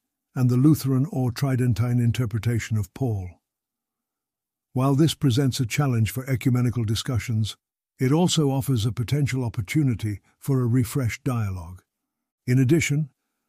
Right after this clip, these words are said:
the main issue discussed is the potential benefits versus drawbacks of tying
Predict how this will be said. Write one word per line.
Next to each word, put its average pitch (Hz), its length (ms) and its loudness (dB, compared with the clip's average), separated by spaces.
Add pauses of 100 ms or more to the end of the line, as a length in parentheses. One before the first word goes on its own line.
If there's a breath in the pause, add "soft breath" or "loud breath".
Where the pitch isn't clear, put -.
(140)
the 139 60 4
main 170 240 6
issue 151 240 2
discussed 123 520 -2
is 107 160 0
the 123 80 0
potential 120 460 -2
benefits 123 540 -2 (440)
versus 135 360 2
drawbacks 113 680 -2
of 107 140 -4
tying 127 420 0